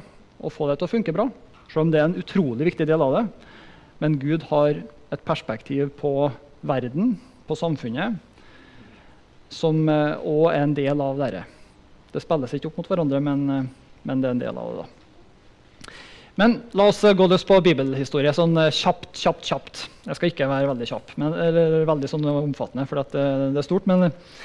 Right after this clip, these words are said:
men, eh, når Gud, eh, startet da med å legge sine fi-, eh, fiender under hans føtter, så starter han allerede i skapelsen.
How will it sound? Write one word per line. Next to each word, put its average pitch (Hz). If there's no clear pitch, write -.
men, 185
eh, 190
når 196
Gud, 190
eh, 190
startet 165
da 175
med 175
å -
legge 165
sine 156
fi-, 175
eh, 180
fiender 147
under 151
hans 147
føtter, 139
så 160
starter 147
han 151
allerede 143
i 131
skapelsen. 127